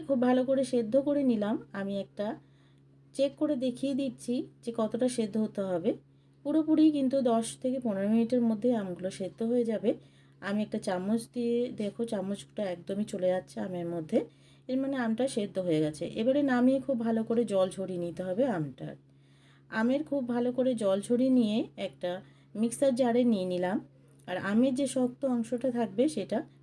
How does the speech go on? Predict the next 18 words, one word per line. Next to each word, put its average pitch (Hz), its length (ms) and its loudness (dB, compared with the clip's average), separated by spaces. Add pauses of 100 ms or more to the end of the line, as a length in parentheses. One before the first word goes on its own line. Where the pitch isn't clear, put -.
(100)
ফেলে 196 220 -4
দিতে 165 240 -4
হবে, 156 280 0
বীজটাও 220 440 -4
ফেলে 185 260 -2
দিতে 165 240 -4
হবে। 156 320 -2 (460)
দিয়ে 262 520 2 (400)
পেস্ট 269 300 -2
করে 269 260 4
একদমই 226 500 2
ই-, - 340 -4
স্মুথ 302 400 0
একটা 311 380 -2
পেস্ট 247 320 0 (120)
তৈরি 185 240 -4
করে 160 260 0
নিলাম। 156 360 0